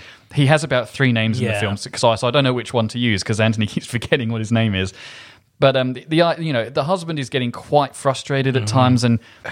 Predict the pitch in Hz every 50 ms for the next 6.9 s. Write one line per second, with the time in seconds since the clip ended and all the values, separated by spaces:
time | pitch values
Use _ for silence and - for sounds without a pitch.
0 | - - - _ 135 127 - 120 117 110 117 135 143 156 147 139 135 127 127 127
1 | 123 - 123 117 - - - 117 - - - 127 - 131 - - 180 175 - 139
2 | 123 117 113 110 107 104 104 110 117 127 123 123 120 117 120 123 117 110 98 104
3 | - 107 - - 110 - - 107 - - 113 107 101 - 107 95 - 104 - -
4 | 117 107 107 104 104 95 - - 107 113 - - - - 107 104 101 101 104 -
5 | - 117 101 - _ _ _ - 120 113 107 101 95 95 90 - - 95 95 95
6 | 95 - - 113 110 104 - 117 110 104 113 110 104 104 104 107 98